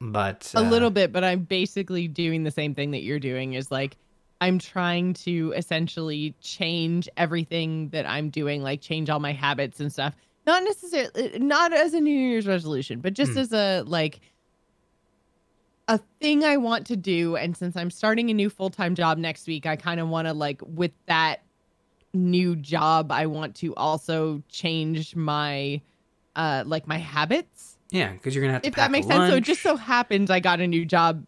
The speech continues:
Speaker 2: in January.
Speaker 1: Mm-hmm.
Speaker 2: Not so much that, you know, I have a resolution now.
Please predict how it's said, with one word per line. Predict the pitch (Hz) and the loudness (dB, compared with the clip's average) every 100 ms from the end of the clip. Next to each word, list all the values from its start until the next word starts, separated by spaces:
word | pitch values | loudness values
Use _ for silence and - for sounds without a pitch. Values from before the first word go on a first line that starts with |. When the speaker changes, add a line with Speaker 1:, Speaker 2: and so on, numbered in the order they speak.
| _ _ | _ _
Speaker 2:
in | 190 180 175 | -2 2 2
January. | 156 170 156 143 - 104 78 | 2 0 0 -4 -4 -4 -2
Speaker 1:
Mm-hmm. | 143 - | -2 0
Speaker 2:
Not | 190 170 - | 0 0 0
so | 175 | -2
much | 165 151 - | -2 -4 -6
that, | 156 - | -6 -6
you | 160 | -6
know, | 143 143 143 _ _ _ _ _ _ _ _ _ _ 202 | -4 -6 -8 _ _ _ _ _ _ _ _ _ _ -2
I | |
have | 190 185 196 | 0 2 4
a | 180 | 4
resolution | 175 170 165 165 165 151 147 | 2 2 0 0 0 -2 -4
now. | 151 143 127 147 | -4 -2 -2 -2